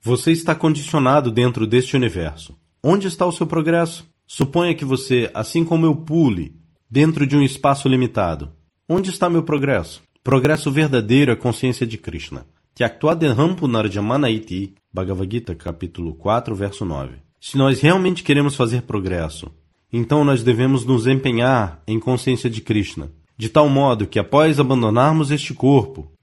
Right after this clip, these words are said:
não tenhamos mais que descer para aceitar um corpo material. Isto é progresso de verdade. De outra maneira, não existe progresso.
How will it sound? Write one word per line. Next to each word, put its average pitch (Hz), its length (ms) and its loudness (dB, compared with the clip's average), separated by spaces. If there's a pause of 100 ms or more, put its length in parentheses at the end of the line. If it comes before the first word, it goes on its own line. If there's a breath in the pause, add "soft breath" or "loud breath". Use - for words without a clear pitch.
(100)
não 151 160 4
tenhamos 165 400 4
mais 131 400 2
que 90 460 -6 (280)
descer 127 680 2
para 104 200 2
aceitar 120 500 0
um 113 100 0
corpo 113 320 -2
material. 101 720 -4 (280)
Isto 160 280 2
é 185 40 4
progresso 127 520 0
de 120 60 -6
verdade. 92 580 -6 (180)
De 135 120 -2
outra 160 200 2
maneira, 143 400 4
não 170 120 2
existe 165 360 -2
progresso. 85 580 -6